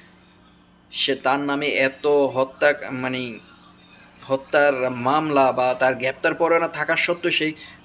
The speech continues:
বাংলাদেশের বর্ডার কীভাবে পারি হলো? কে বা তাকে পার করে দিল? আন্তর্জাতিক অপরাধ ট্রাইব্যুনাল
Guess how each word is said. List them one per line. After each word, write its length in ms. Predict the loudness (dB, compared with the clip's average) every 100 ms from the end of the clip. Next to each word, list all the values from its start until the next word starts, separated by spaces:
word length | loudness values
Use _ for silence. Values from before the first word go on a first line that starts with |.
| 0
বাংলাদেশের 440 | 2 2 -2 -2
বর্ডার 280 | 2 4 2
কীভাবে 280 | -2 -4 -4
পারি 280 | -2 -4 -4
হলো? 300 | -10 -12 -16 -20 _ _ _ _ _ _ _ _ _ _ -20 _
কে 240 | 0 2 4
বা 200 | 4 2
তাকে 480 | 2 -2 0 -2 0
পার 180 | 0 0
করে 180 | -2 -6
দিল? 200 | -8 -12 -16 -20 -20 -20 -20 -12
আন্তর্জাতিক 360 | -6 -4 -4
অপরাধ 340 | -4 -2 0 2
ট্রাইব্যুনাল 520 | 0 0 -2 -4